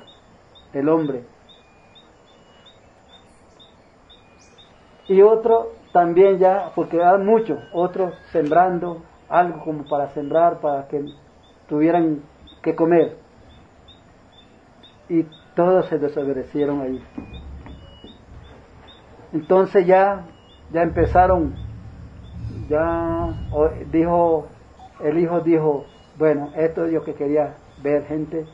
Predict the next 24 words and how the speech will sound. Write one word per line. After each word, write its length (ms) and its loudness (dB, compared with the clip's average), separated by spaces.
y 100 -2
hablar 300 -6
con 160 -8
ellos. 220 -6
Ya 160 -2
tengo 260 0
con 240 -2
quién 300 -2
hablar 480 2
y 120 -6
ya 480 2
tengo 240 2
que 120 -10
caminar 680 0
a 100 -6
conocer 520 -2
a 120 -6
ellos". 240 -8
Entonces 380 2
la 160 6
desobediencia, 1040 4
dijo 320 2
él, 220 0
"Usted 600 0